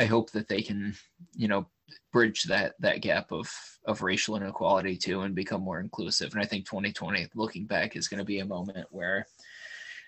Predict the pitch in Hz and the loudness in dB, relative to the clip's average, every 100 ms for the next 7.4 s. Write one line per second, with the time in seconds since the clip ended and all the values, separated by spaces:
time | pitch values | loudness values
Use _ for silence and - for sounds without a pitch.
0 | - 117 120 113 104 101 92 - - - | -2 4 6 8 8 8 6 0 -6 0
1 | 98 90 87 - 95 - 104 92 90 98 | 2 2 2 0 0 2 2 2 0 -2
2 | - 92 - 85 90 90 95 - 82 90 | 2 2 2 -2 -2 -2 -2 -2 0 0
3 | 87 78 82 95 - _ _ _ _ - | -2 -4 -6 -6 -10 _ _ _ _ -8
4 | 95 92 92 78 90 87 92 92 85 95 | -6 -4 -4 -4 -6 0 2 2 0 0
5 | 92 92 90 95 92 92 82 - 85 87 | 0 -2 -4 -4 -6 -6 -8 -6 0 0
6 | 64 - 92 - 101 101 123 113 - - | 0 -6 -12 -6 -2 0 0 -2 -2 -14
7 | _ 113 87 95 | _ -4 -2 -4